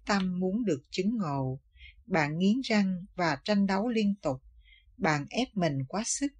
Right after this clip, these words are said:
Bạn chỉ cần nhận thấy rằng mọi người đều như nhau. Họ không biết bản chất của sự việc. Tất cả hình sắc, thân và tâm đều vô thường.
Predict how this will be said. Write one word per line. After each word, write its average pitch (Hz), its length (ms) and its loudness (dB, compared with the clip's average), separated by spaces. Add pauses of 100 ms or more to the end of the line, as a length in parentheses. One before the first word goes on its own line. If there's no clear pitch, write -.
(400)
Bạn 151 300 2
chỉ 208 280 -2
cần 151 180 -4
nhận 135 300 -2
thấy 208 220 -2
rằng 139 360 -4 (120)
mọi 139 220 -2
người 147 300 0
đều 139 240 0
như 190 200 2
nhau. 185 440 0 (460)
Họ 151 320 2
không 208 200 2
biết 240 240 0
bản 143 280 0
chất 269 260 -4
của 190 120 -6
sự 131 380 -2
việc. 135 200 0 (800)
Tất 277 220 0
cả 147 220 0 (120)
hình 147 200 -2
sắc, - 340 -4 (360)
thân 202 380 2
và 147 220 -4
tâm 190 340 0 (100)
đều 151 300 0
vô 190 240 0
thường. 139 400 -2